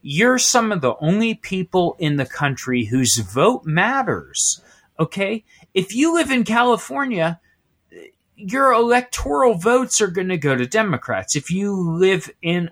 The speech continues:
Oklahoma, your electoral votes are gonna go to Republicans. That's just the way that the Electoral College, at least in the, in the presidential election, works, right? But, and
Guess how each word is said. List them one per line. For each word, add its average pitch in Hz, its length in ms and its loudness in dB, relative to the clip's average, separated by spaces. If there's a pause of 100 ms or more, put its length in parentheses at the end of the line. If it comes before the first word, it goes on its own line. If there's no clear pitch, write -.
Oklahoma, 190 680 0
your 156 280 0
electoral 151 720 -2
votes 185 360 -2
are 170 60 -2
gonna 160 260 -2
go 110 360 -2 (380)
to - 140 -4
Republicans. 247 880 0 (380)
That's 277 500 0
just - 520 0
the 190 80 0
way 170 240 2
that 151 180 0
the 139 80 0
Electoral 135 640 0
College, 120 540 -2
at - 100 -8
least 120 300 -4
in 107 80 -4
the, 101 340 -6
in 123 220 -6
the 104 160 -8 (120)
presidential 143 680 -2
election, 127 480 -2
works, - 400 0
right? 113 420 0 (540)
But, 220 500 0 (580)
and 226 220 0